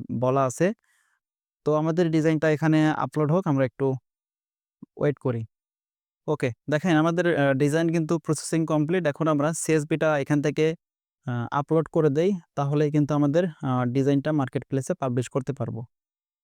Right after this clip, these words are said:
এখানে রিফ্রেশ দিয়ে দেই। তো আমাদের দুইটা ডিজাইন কিন্তু কমপ্লিট। এখান থেকে আমরা সাবমিটে ক্লিক করে আপলোড করে দিলাম।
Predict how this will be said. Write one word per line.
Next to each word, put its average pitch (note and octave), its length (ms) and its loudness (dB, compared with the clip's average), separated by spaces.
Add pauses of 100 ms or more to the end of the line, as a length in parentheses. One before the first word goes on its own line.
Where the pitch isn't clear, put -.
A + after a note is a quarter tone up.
(480)
এখানে C#3 340 0
রিফ্রেশ C#3+ 400 0
দিয়ে D3 200 2
দেই। E3 220 2 (1000)
তো - 60 -8
আমাদের D3 340 0
দুইটা D3 400 0
ডিজাইন D3+ 320 2
কিন্তু D3 280 0
কমপ্লিট। D#3 460 0
এখান D3 220 2
থেকে D3+ 200 0
আমরা D3+ 240 2 (360)
সাবমিটে D3+ 520 0 (320)
ক্লিক D#3 260 -2
করে G3 200 0 (1040)
আপলোড D3 360 0
করে E3+ 200 4
দিলাম। A2+ 240 0